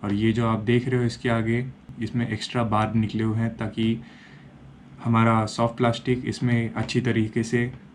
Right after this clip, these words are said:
बैठा रहे मच्छी के हुक अप होने के बाद भी।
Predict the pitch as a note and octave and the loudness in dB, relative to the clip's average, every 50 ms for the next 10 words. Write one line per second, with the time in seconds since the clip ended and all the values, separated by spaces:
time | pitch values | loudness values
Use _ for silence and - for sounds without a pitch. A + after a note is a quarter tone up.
0 | - A2+ A2+ A2+ A2 A#2 A2+ A2 G#2+ G2+ G2 F#2+ F#2+ G2 - - - - - A2+ | -4 0 2 2 2 2 0 2 2 0 -2 -4 -6 -10 -14 -18 -14 -6 -6 -6
1 | A2+ - - A#2+ A2 A2 - A#2 A2+ A2 A2 A2 - A#2 A2+ - A2+ G#2+ G#2+ G#2+ | -6 -2 -2 -2 -2 0 0 0 0 2 0 0 -2 -2 -4 -2 -2 -2 -2 -2
2 | G2 G2 F#2+ G#2 F#2+ F2+ F2 F2+ - G2 F#2 | -2 -4 -4 -2 -2 -2 -4 -6 -6 -6 -8